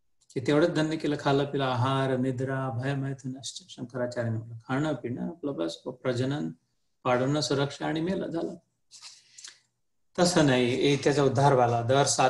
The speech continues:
वर्षांनी आपल्या शास्त्रामध्ये, उपनिषदांनी म्हटलं, सात चक्र का दिले? दर, दर सात, पहिला जो, पहिलं सात वर्ष बाळाचे,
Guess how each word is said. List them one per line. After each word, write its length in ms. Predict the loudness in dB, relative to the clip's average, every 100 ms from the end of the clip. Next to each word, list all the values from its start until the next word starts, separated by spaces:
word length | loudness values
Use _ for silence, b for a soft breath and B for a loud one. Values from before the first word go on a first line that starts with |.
| 2
वर्षांनी 400 | -2 -2 -6 -6
आपल्या 240 | -6 -6 -8
शास्त्रामध्ये, 580 | -8 -6 -4 -2 0
उपनिषदांनी 680 | -2 -2 -2 -2 -2 0 0
म्हटलं, 180 | -2 -4
सात 300 | -4 -2 -4
चक्र 300 | -6 -6 -4
का 180 | 0 0
दिले? 280 | 2 0 -2
दर, 240 | -2 0
दर 220 | 0 -2
सात, 240 | 0 0 -2 -6 _ 0
पहिला 400 | 2 4 4 4
जो, 240 | 2 -2 -6 -4
पहिलं 180 | 0 2
सात 200 | 2 0 -2
वर्ष 160 | -4 -2
बाळाचे, 580 | -2 0 -2 -4 -6